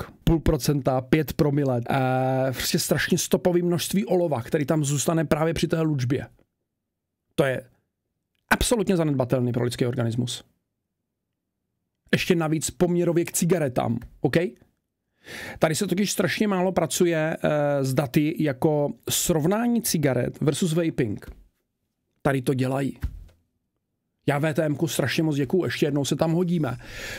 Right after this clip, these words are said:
protože elektronické cigarety jsou méně škodlivé. Ano, hurá, konečně někdo zvládl rétoriku,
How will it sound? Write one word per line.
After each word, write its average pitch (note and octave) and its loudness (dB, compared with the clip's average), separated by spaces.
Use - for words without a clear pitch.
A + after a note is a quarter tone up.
protože C3+ 0
elektronické D3+ -2
cigarety D#3+ 0
jsou F3 0
méně D#3 0
škodlivé. E3+ 0
Ano, A#3 0
hurá, A3+ 2
konečně G#3+ 0
někdo A3+ 2
zvládl G3+ 0
rétoriku, G#3 0